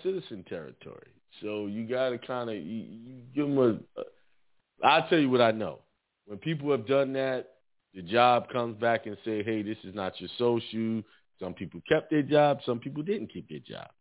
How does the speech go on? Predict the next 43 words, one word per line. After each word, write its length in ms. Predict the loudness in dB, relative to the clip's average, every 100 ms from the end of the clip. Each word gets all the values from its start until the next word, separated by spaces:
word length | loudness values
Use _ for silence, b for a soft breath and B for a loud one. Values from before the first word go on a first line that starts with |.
| _ _
Just 140 | -20
depending 300 | -6 -2 0
on 100 | 0
the 100 | -2
mood 300 | -2 0 0
of 100 | 0
the, 140 | 0 -2 -6 0
the 80 |
employer. 560 | 2 2 2 2 0 -6 _ _ _ _ _ _ _ _ _ _ _ _ _
'Cause 140 | -6 0
you, 260 | 4 6
when 260 | 6 4 4
you 160 | 2 2
put 220 | 2 4
that, 280 | 6 4 4
write 200 | 2 2 2
that 200 | 0 2
down, 280 | 2 2
you're 120 | -2 -6
saying 220 | -4 -4 -4
that 120 | -4
that's 240 | -4 -6 -12
a 40 | -6
social. 380 | -4 -4 -8 -14
That's 220 | -10 -10 -12 -8
kinda 200 | -6 -4
lying 420 | -2 -2 -2 -4
on, 140 | -8
that's 180 | -8 -10 -6
kinda, 260 | -4 -4 -4
it 160 | -4
is 180 | -4 -4 -6
lying 300 | -6 -6 -8
on 120 | -8
the 120 | -8
application. 560 | -8 _ -2 -2 -4 -18 _ _ _ _ _ _ _ _ 2
All 60 | 6
right? 280 | 8 8 2 -10 _ _ _
Did 80 | 2
I 140 | 4 4
do 240 | 4 2
a 20 |
f-, 500 | 0 -6 -12 -6 -6